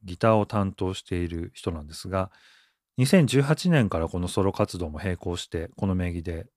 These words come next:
行っています。まだアルバムは出してないんですけれど、ボーヨ同様にすごくキラキラしたギターのサウンドが気持ちよくて気に入ってよく聴いております。ちなみに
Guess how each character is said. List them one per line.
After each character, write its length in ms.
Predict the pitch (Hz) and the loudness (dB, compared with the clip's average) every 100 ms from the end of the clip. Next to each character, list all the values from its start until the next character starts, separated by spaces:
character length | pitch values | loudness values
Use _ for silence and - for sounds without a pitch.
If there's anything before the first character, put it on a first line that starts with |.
| _ | _
行 120 | 107 | -4
っ 120 | 82 | -4
て 140 | - | -8
い 40 | 82 | -10
ま 120 | 78 | -10
す。 140 | - - - - - - _ _ _ _ | -12 -16 -20 -20 -20 -20 _ _ _ _
ま 120 | 160 | 6
だ 240 | 185 92 - | 6 4 0
ア 120 | 110 | 0
ル 60 | 110 | 4
バ 140 | 110 | 4
ム 80 | 110 | 4
は 60 | 104 | 4
出 120 | 120 | 2
し 80 | - | 2
て 100 | 95 | 0
な 160 | 101 | 2
い 60 | 110 | 2
ん 40 | |
で 80 | 87 | 0
す 100 | 85 | -6
け 100 | - | -8
れ 120 | 80 82 | -8 -2
ど、 300 | 101 104 - _ | 0 0 -6 _
ボ 260 | 110 160 175 | 2 6 8
ー 40 | |
ヨ 200 | 110 87 - | 6 4 -6
同 180 | 95 92 | -2 0
様 140 | 90 87 | 0 -2
に 260 | 85 87 - _ _ | -6 -10 -14 _ _
す 120 | - | -2
ご 100 | 160 | -2
く 40 | - | 2
キ 120 | 160 | 2
ラ 80 | 117 | 2
キ 100 | 85 | 0
ラ 80 | |
し 80 | 82 | -6
た 200 | - 80 _ - | -10 -12 _ -12
ギ 120 | 101 | 0
タ 100 | 104 | 2
ー 20 | |
の 80 | 110 | 2
サ 140 | 107 | 0
ウ 60 | 98 | 0
ン 40 | |
ド 60 | 92 | -2
が 80 | 90 | -4
気 100 | 98 | -2
持 120 | 95 | -2
ち 100 | 90 | -2
よ 80 | 90 | -4
く 80 | - | -6
て 240 | 80 78 _ _ _ | -14 -14 _ _ _
気 100 | - | -4
に 80 | 95 | -4
入 60 | 85 | -4
っ 20 | |
て 120 | - | -4
よ 80 | 92 | -4
く 100 | - _ | -6 _
聴 120 | - | -10
い 40 | |
て 100 | 82 | -8
お 60 | 76 | -10
り 80 | 76 | -10
ま 120 | 76 | -14
す。 160 | - - _ _ _ _ _ _ _ _ _ | -16 -18 _ _ _ _ _ _ _ _ _
ち 160 | - 143 | -4 4
な 120 | 180 | 6
み 140 | 175 170 | 8 6
に 280 | 160 143 | 6 2